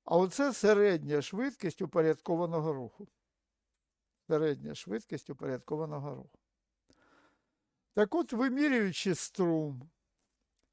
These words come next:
е, е, знаючи, а ми сьогодні вже знаємо, концентрацію, е, заряджених частинок, можна отримати приблизне значення середньої швидкості оцієї. І виявляється,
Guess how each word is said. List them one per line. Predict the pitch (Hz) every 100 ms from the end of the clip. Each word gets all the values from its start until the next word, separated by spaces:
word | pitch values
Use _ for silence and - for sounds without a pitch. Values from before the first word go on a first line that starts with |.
| -
е, | 269 160
е, | - - 165 165 175 175 196
знаючи, | 185 254 254 165 143 -
а | 151 175
ми | 190 156
сьогодні | 190 160 165 143
вже | 139 156
знаємо, | 147 156 135 131 139
концентрацію, | 190 180 - 165 160 147 143 131 156 143 - - - - - - -
е, | 143
заряджених | 156 151 143 143 151 135
частинок, | 170 147 165 156 160 208
можна | 285 254 226
отримати | 196 190 240 226 214 220 208
приблизне | 196 175 160 196 226 185 208 196
значення | 147 175 175 196 185
середньої | 160 160 151 170 156 170
швидкості | 151 147 156 - 156 - 160 175 _ _ _ _
оцієї. | - - 156 135 127 139 _ _ _ _ _ _ _ _ _ _ _ _ _ _
І | 262
виявляється, | 285 302 254 175 156 147 - 147